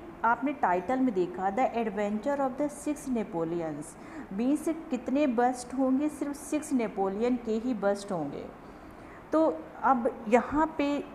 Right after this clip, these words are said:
जब ये बताता है कि case हो गया है और ये case अभी चार दिन पहले का है। चार दिन पहले क्या हुआ, Morose Hudson, means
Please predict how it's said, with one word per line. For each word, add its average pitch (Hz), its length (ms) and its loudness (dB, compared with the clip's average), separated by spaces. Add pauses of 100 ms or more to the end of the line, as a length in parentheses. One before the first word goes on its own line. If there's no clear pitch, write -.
(140)
जब 262 200 4
ये 240 160 0
बताता 214 480 0
है 254 280 0
कि 285 200 -4
case 233 460 -4
हो 214 120 0
गया 196 220 0
है 220 300 0
और 254 120 2
ये 254 100 -2
case 254 440 -4
अभी 247 220 -2
चार 214 400 2
दिन 247 200 0
पहले 190 400 -2
का 165 160 0
है। 165 220 -4 (640)
चार 262 280 2
दिन 302 180 2
पहले 269 320 0
क्या 254 240 2
हुआ, 240 400 2 (1040)
Morose 240 540 4
Hudson, 185 540 0 (300)
means 294 260 4